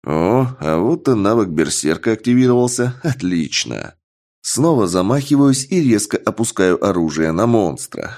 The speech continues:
Он отскакивает в сторону, но в следующее мгновение в его правый глаз вонзается стрела.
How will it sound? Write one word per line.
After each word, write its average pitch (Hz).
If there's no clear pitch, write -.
Он 147
отскакивает 113
в -
сторону, 151
но 131
в 107
следующее 90
мгновение 80
в 62
его 139
правый 127
глаз 139
вонзается 131
стрела. 135